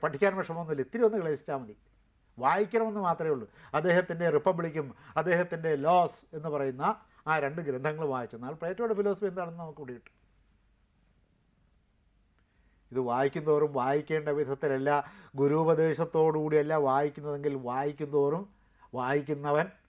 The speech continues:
കുഴപ്പത്തിലാവുകയുള്ളൂ. ബ്രഹ്മസൂത്രം വായിച്ച് അതിനകത്ത് മുഞ്ഞിയും കുത്തി വീണ് ബോധം കിട്ടുപോകും. ഇപ്പുറത്തേക്ക് മാറി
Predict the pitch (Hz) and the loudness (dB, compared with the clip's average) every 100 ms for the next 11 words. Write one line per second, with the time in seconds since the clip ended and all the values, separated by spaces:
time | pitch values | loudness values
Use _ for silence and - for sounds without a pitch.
0 | - 131 135 143 135 127 113 98 _ _ | -6 -2 0 0 0 -2 -6 -12 _ _
1 | _ _ _ _ _ _ _ _ _ _ | _ _ _ _ _ _ _ _ _ _
2 | _ _ _ _ _ _ _ _ 135 147 | _ _ _ _ _ _ _ _ -4 -2
3 | 143 160 160 160 160 160 165 165 160 156 | -2 -2 0 2 2 2 0 0 -2 -4
4 | 165 165 165 160 185 175 170 151 147 135 | -6 -8 -6 -6 -4 -2 -2 -4 -6 -6
5 | - _ _ _ _ _ _ _ _ _ | -10 _ _ _ _ _ _ _ _ _
6 | _ _ _ _ _ _ _ _ _ _ | _ _ _ _ _ _ _ _ _ _
7 | _ _ 143 165 170 160 170 | _ _ -2 2 4 4 2